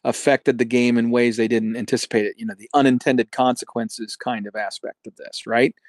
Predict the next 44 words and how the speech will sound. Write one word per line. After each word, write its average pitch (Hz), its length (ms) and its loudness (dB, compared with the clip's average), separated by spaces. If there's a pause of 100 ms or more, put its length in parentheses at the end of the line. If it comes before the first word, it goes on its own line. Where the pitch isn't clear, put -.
(480)
Uh, 113 260 6
and 127 200 6
if 107 80 4
some 139 240 4
of 127 80 4
the 117 80 4
negative 135 480 4
aspects 120 500 0
that 107 140 -6
I'm 147 200 0
talking 123 420 0
about 113 240 -6
and 110 120 -8
that 104 120 -8
you've 139 200 2
shared, 113 460 2 (500)
uh, 120 320 4
actually 123 400 0
start 123 420 4
to 127 120 -2
be 117 180 4
exhibited, 113 640 2 (400)
and, 117 360 2
and 120 200 2
there's 117 200 4
a 117 40 4
realization 120 720 4
that 110 140 -4 (100)
this 131 320 0
has 110 120 -6
negatively 127 580 4
affected 123 460 2
the 113 180 -2
entertainment 135 540 2
value 123 320 2
of 110 60 0
the 113 80 -6
game 113 300 -2
and 107 80 -4
all 104 140 -2
that 143 200 4
sort 127 160 2
of 113 60 -4
stuff, 113 320 0